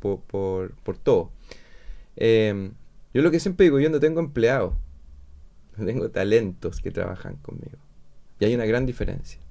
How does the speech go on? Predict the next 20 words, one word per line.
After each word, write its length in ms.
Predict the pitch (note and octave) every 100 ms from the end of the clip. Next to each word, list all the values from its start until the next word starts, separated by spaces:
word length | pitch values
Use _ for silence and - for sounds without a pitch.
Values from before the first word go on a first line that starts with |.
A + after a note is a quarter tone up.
| - - - - -
Y 60 | -
son 160 | B2
los 120 | B2+
talentos, 580 | - A#2 B2+ C#3+ C#3+ D3+
son 200 | - C3
los 120 | C3
que 320 | - B2 A#2 - -
te 100 | G2+
ayudan 540 | G#2 D3+ B2 G#2+ C#3 C#3+ - - - - -
a 160 | - G2
crear 340 | - G#2+ B2 B2+
una, 380 | B2 A#2 A2+ -
un, 220 | A2+ G#2+ - - -
una 260 | G#2+ G#2+ G#2
empresa, 720 | F#2 - - - E3 D#3+ A2
de 60 | G#2
alguna 220 | G#2+ G#2+
manera 260 | G#2+ A2+
un 60 | A2+
sistema 640 | - G#2 - C3+ D3 G#3